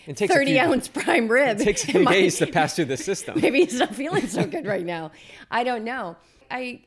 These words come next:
Speaker 2: hope that he is finding his way to a place of, of freedom where he, he is, he, because he has a divine right to feel good in his body. So he's, he's finding his way. That's kind of what I think about it. I don't pass judgment on him.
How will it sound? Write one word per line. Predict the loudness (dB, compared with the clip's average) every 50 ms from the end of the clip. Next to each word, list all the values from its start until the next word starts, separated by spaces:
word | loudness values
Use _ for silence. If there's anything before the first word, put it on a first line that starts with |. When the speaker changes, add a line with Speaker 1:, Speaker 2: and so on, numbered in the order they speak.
| _ -14
Speaker 2:
hope | -8 -6 -4 -4 -4 -6
that | -8 -8 -8
he | -10 -10 -10 -10 -10 -10 -10 -12 -12 -14 -16 _ -10
is | -10 -10 -10 -12 -16 -20 _ _ _
finding | -10 -8 -8 -8 -8 -8 -8 -8 -8
his | -10 -10 -12 -10
way | -10 -8 -8 -8 -8
to | -10 -10 -10 -10
a | -10
place | -12 -12 -12 -10 -10 -10 -10 -14 -16 -16 -12
of, | -10 -8 -8 -8 -10 -12 -16 _ _ _ _ _ _ _ _ _ _ _
of | -10 -10 -10
freedom | -10 -10 -10 -8 -8 -6 -8 -8 -8
where | -10 -10
he, | -12 -12 -14 -16 -16
he | -16 -12 -12 -12 -10 -8
is, | -8 -8 -8 -8 -8 -6
he, | -4 -4 -4 -6
because | -8 -8 -4 -4 -4 -4
he | -4 -8 -8 -8
has | -6 -8 -6 -6
a | -6 -6
divine | -6 -8 -8 -8 -8 -8 -8 -8
right | -8 -8 -10
to | -12 -14
feel | -12 -10 -10 -10
good | -8 -10 -10 -10
in | -10 -12 -12
his | -14 -14
body. | -16 -16 -16 -16 -16 -16 -16 -18 -20 _ _ _ _ _ _ _ _ _ _
So | -10 -10 -8
he's, | -8 -8 -10 -10 -10 -12
he's | -12 -12 -12 -8
finding | -6 -6 -6 -6 -8 -10
his | -12 -12 -14
way. | -14 -14 -14 -16 -18 _ _
That's | -12 -12 -12 -10
kind | -10 -8 -8 -8
of | -8 -8
what | -8 -8 -8
I | -8
think | -10 -10 -12 -12 -10
about | -8 -8 -8 -6
it. | -8 -8 -8
I | -10 -10
don't | -10 -10 -10 -12 -12
pass | -14 -16 -16 -16 -14
judgment | -14 -12 -12 -12 -12 -14 -14 -14 -14 -16 _ _ _ _ _ _ _ _ _ -12
on | -10 -8
him. | -8 -8 -8 -8 -8 -8 -8 -10 -10